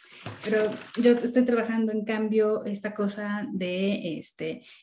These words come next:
estado de excepción, estado de emergencia, igual en América Latina. Y lo prim-, o sea, lo que me encuentro preliminarmente es que el estado de excepción y el estado de emergencia no son la misma cosa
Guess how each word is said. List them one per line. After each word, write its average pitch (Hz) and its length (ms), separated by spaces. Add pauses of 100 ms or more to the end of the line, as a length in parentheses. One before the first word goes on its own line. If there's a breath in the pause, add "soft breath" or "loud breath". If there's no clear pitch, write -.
(120)
estado 196 440
de 190 40
excepción, 208 680
estado 175 280
de 170 60
emergencia, 196 760
igual 175 260
en 175 80
América 175 360
Latina. - 380 (580 loud breath)
Y 277 320
lo 277 160
prim-, 262 240
o 240 40
sea, 247 240
lo 240 100
que 254 100
me 240 120
encuentro 294 760
preliminarmente 220 1120
es 208 200
que 214 280 (120)
el 220 100
estado 294 380
de 294 80
excepción 202 640
y 220 80
el 208 140
estado 285 560
de 247 160
emergencia 202 880
no 233 220
son 339 340
la 190 80
misma - 300
cosa - 280